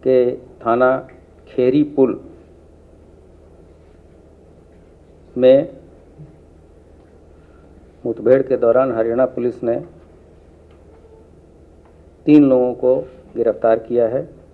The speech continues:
इनका नाम क्रमशः कार्तिकेय उर्फ प्रभात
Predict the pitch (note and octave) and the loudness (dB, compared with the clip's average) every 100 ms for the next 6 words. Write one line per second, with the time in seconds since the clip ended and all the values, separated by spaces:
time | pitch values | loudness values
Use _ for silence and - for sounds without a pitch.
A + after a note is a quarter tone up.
0 | - - - _ - - - - - - | -20 -20 -20 _ -20 -20 -20 -20 -20 -20
1 | - - - - - - - - - - | -20 -20 -20 -20 -20 -20 -20 -20 -20 -20
2 | - - - - - - - - - - | -20 -20 -20 -20 -20 -20 -20 -20 -20 -20
3 | - - - - - - - B2+ A#2+ A#2+ | -20 -20 -20 -20 -20 -20 -8 -6 0 0
4 | A#2 B2 C3+ D#3 - - - - - - | 2 0 -2 -8 -18 -20 -20 -20 -20 -20
5 | - - - - _ - - - - - | -20 -20 -20 -20 _ -20 -20 -20 -20 -20
6 | _ - - - - - - B2 A#2+ C#3 | _ -20 -20 -20 -20 -18 -6 -4 -2 0
7 | C3+ C#3 - - - - - - - A2 | 0 0 -14 -20 -20 -20 -20 -8 2 2
8 | - B2+ - C#3 E3 C3+ C3 - A2 G2 | 2 -4 0 2 2 -2 -4 -6 -6 0
9 | C3 - | 0 0